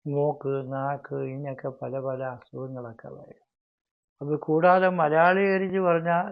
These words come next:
ശിരോസ് എന്ന് വെച്ചാൽ തല, രുക്ക് എന്ന് വെച്ചാൽ രോഗം. നിനക്ക് തലയ്ക്ക് സുഖമില്ലെന്ന് വെച്ചാൽ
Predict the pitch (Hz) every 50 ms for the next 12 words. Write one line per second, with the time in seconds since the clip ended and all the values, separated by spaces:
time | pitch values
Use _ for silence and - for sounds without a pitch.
0 | - - - 156 147 170 175 170 175 175 175 - - 202 202 220 208 190 151 160
1 | 156 - - 165 156 160 151 147 147 151 151 151 139 143 143 143 - 156 147 147
2 | 139 127 120 113 - _ _ _ _ _ _ _ _ _ _ - 156 151 147 143
3 | 135 120 110 - - _ 139 147 165 180 175 190 170 170 170 165 175 185 185 196
4 | 170 185 190 175 185 185 185 175 180 180 175 175 170 - 185 180